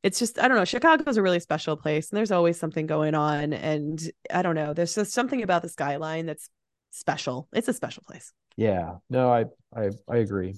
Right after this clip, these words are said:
Speaker 2: I've always liked Chicago. Um, do you have a favorite color?
Speaker 1: Uh, yellow. Everyone knows this. Yellow.
Speaker 2: Yellow,
Speaker 1: My gra-,
Speaker 2: yeah.
Speaker 1: my Grammy, uh, awards, uh, my gr-, my Grammy ceremony dress was yellow.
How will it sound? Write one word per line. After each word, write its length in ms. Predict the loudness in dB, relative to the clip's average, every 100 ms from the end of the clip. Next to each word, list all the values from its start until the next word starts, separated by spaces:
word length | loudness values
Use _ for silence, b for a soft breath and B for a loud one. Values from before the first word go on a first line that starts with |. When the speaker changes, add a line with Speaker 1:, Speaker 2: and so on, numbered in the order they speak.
| -10
Speaker 2:
I've 120 | -8
always 200 | -6 -6
liked 160 | -6 -8
Chicago. 400 | -6 -6 -6 -12 B B B
Um, 480 | 8 10 8 8 6
do 100 | 6
you 40 |
have 60 | 8
a 40 |
favorite 200 | 6 6
color? 280 | 6 6 4 0 _ _ _ _ _ _ _ b b 6
Speaker 1:
Uh, 180 | 8 10
yellow. 380 | 10 8 6 0 _ 2
Everyone 360 | 6 6 6
knows 160 | 4 4
this. 320 | 2 -2 -8
Yellow. 360 | 2 4 6 6
Speaker 2:
Yellow, 260 | 6 6 4
Speaker 1:
My 140 | 4
gra-, 140 | 6
Speaker 2:
yeah. 180 | 6 4
Speaker 1:
my 140 | 4 2
Grammy, 440 | 2 2 2 2 4
uh, 480 | 2 2 0 -2 -6 -4
awards, 720 | 0 2 2 2 -2 -14 -18 -14 -14 -14 -8
uh, 300 | 0 4 4 4
my 220 | 0 2
gr-, 180 | -2 -4
my 340 | -4 0 0
Grammy 320 | 2 4 4 2
ceremony 680 | 2 2 2 0 0 -2 -4
dress 460 | -4 -4 -6 -12 -10
was 180 | -10 -8
yellow. 380 | -6 -4 -6